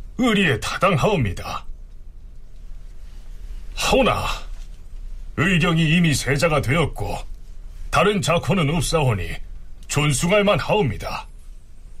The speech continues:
마땅히 왕으로 주승하여 시호를 올리고 별도로 사당을 세워야 할 것이옵니다.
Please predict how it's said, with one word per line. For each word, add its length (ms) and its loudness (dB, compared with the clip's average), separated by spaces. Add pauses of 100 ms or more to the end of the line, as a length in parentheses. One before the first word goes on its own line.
(640)
마땅히 580 4 (720)
왕으로 540 4
주승하여 580 2
시호를 560 2
올리고 520 0 (520)
별도로 520 2 (200)
사당을 560 2
세워야 380 6
할 200 2
것이옵니다. 840 0